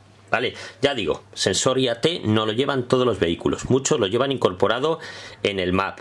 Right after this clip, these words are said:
Luego también hay otros vehículos que también lo llevan a su vez incorporado en,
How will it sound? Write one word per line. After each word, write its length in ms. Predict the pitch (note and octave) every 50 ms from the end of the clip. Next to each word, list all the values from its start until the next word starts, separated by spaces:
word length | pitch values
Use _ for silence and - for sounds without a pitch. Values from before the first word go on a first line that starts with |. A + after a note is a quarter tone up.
| - - -
Luego 240 | G#2+ G2 G2+ A2 A2+
también 300 | A2+ G#2 A2 B2 A#2 A2
hay 120 | A2 A#2
otros 220 | A2+ A#2 B2 A#2+
vehículos 560 | G#2+ G#2+ A#2 B2+ B2 - C#3+ C#3+ D3 D#3 - - - - - - - -
que 80 | - B2
también 280 | B2 A2 F#2+ G#2 G#2+
lo 60 | G2+
llevan 300 | G2 F#2+ G#2 G2+ G#2 G#2
a 60 | G2+ G2
su 180 | - - A#2
vez 300 | G2+ A2 C3+ D3 - - -
incorporado 1000 | - C3 C3 - - A#2+ A2+ G#2 F#2+ - G#2+ G2+ G2 G2+ A2 A2+ C3+ D3 C#3
en, 520 | A2+ G2 F#2+ F#2 F#2 F2+ F2 F2 E2+ E2+